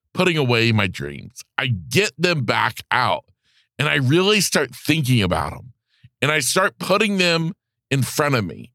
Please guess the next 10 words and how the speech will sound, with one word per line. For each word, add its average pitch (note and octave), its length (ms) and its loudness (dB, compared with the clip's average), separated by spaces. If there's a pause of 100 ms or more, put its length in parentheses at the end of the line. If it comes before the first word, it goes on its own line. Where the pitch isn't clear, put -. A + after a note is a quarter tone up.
and C3 120 0
start C3 480 0
going B2 360 0 (120)
after G#2+ 420 -4
them." - 300 -12 (1000)
If C#3+ 180 -2
that's G3 360 -2
you, A2 460 0 (260)
then A#2+ 240 0 (220)
fantastic. D3+ 1120 0